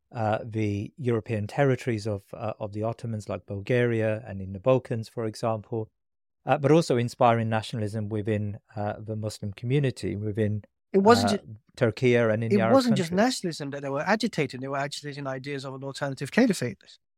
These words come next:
Speaker 2: um, which is very
Speaker 1: Right.
Speaker 2: consistent. And, and you see that. Um, now,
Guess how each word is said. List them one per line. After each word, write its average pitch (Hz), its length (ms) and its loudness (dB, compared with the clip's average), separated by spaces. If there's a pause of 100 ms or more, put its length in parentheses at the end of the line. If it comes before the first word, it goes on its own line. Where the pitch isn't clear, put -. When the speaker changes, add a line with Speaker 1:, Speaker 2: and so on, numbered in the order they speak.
Speaker 2:
um, 135 360 -4
which 151 200 0
is 143 120 2
very 190 260 6
Speaker 1:
Right. 95 60 0
Speaker 2:
consistent. 123 580 -4
And, 135 180 -6
and 135 160 0
you 131 100 2
see 175 200 2
that. 131 180 4 (600)
Um, 135 380 4 (600)
now, 170 300 6